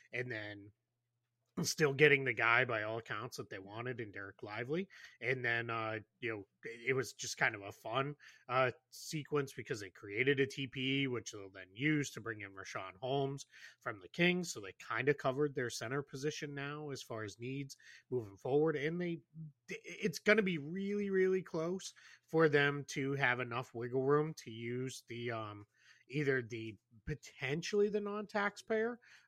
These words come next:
but, uh, definitely the taxpayer, uh, Emily. So that was big for them. The Kings, uh,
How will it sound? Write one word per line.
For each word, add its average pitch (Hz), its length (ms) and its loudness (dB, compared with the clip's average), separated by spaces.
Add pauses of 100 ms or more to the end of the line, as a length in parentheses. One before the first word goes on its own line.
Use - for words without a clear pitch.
but, 147 200 8
uh, 110 280 -2
definitely 131 340 0
the 101 120 -6
taxpayer, 160 760 -4 (340)
uh, 147 220 4
Emily. 151 400 0
So 170 160 -6
that 117 100 -4
was 127 140 -4
big 123 220 -4
for 107 120 -12
them. 127 260 -4
The 107 80 -8 (100)
Kings, 165 520 -4 (380)
uh, 107 180 -4